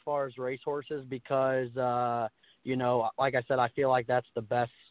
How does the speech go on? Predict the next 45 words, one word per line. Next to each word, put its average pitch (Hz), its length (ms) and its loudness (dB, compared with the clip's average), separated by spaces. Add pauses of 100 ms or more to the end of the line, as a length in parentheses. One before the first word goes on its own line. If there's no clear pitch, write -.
(200)
the 127 80 -6
best 123 320 2
place 131 260 0
to 110 80 -4
classify 120 640 2
one, 131 480 -2 (400)
uh, 110 400 2
if 117 320 -6
you 117 80 -6
don't 113 220 -4
have, 113 280 0
say, 113 140 0
an 107 80 -4
open 107 300 -2
horse. 107 360 0
So 107 140 2
it, 107 160 0
it 113 100 -4
just 131 200 0
kinda 127 200 2
makes 120 260 -4
it 113 100 -4
easier 117 320 -2
on 110 100 -2
the 104 80 -6
horse 113 320 -2
as 101 140 -8
well. 113 340 2
You 107 120 -8
know, 104 120 -6
he, 104 160 -8 (320)
he's 107 140 -4
not, 110 220 2 (120)
uh, 104 280 4
you 104 180 -4
know, 107 180 -2
not 113 240 0
getting 107 160 -4
his 101 80 -12
heart 113 220 0
ripped 101 240 -6
off 98 180 -2
every 95 200 -4
week 95 260 -8
either. 92 260 -8